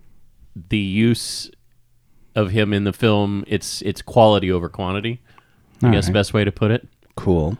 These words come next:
Speaker 1: I mean, 'cause ultimately it is a Flash movie, so it's about Barry Allen, and it does focus on Ezra Miller's Barry Allen
Speaker 2: Mm-hmm.
Speaker 1: for the majority of the
Speaker 2: Right.
Speaker 1: film.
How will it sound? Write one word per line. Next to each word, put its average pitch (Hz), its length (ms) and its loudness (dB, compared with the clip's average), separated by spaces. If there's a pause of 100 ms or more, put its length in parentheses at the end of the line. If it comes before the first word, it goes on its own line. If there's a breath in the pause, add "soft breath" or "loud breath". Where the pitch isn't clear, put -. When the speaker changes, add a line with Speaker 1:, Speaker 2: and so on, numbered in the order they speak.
(100)
Speaker 1:
I 104 80 0
mean, 107 180 4
'cause 107 280 2
ultimately 120 520 4 (120)
it 110 140 2
is 101 420 0 (320)
a - 60 -4
Flash 98 360 0
movie, 85 240 -2
so 90 220 -2
it's 90 200 -2
about 92 460 0
Barry 90 320 0
Allen, 82 460 -4 (380 soft breath)
and 85 200 -4
it 90 120 -4
does 95 240 0
focus 90 440 -2
on 85 260 -4
Ezra 87 260 -2
Miller's 82 500 -4 (120)
Barry 82 320 -2
Allen 80 440 -4
Speaker 2:
Mm-hmm. 80 560 -4
Speaker 1:
for - 160 -4
the 82 100 -4
majority 82 460 -2
of 78 80 -4
the 73 60 -6
Speaker 2:
Right. 71 80 -6
Speaker 1:
film. 80 300 -4